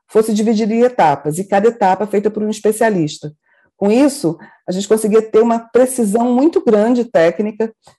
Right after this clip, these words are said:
e, por exemplo, pegar um serviço aqui qualquer, um corte de cabelo.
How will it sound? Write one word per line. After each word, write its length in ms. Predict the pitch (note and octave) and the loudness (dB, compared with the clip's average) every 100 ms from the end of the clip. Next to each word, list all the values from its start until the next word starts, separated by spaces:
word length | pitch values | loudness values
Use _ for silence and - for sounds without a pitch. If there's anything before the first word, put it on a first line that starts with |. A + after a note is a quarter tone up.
| _ | _
e, 80 | A3 | -6
por 200 | G#3 A#3 | 2 4
exemplo, 1000 | G#3+ G#3+ G#3+ G3 F#3+ E3+ D#3 C#3+ D3+ E3 | 4 4 2 2 4 2 2 -2 -8 -8
pegar 160 | - F3 | -4 -2
um 80 | F#3 | -2
serviço 420 | F3 E3+ E3 E3+ | -2 0 0 -2
aqui 200 | E3 E3 | -6 -6
qualquer, 500 | - D#3 D#3+ C#3+ C3+ | -4 -2 0 0 0
um 240 | C3+ D3 | -2 -6
corte 420 | D3 E3 D#3 F3 D3 | -2 0 0 -2 -10
de 80 | |
cabelo. 480 | - E3 D3+ C3 C#3+ | -6 -4 -2 -4 -6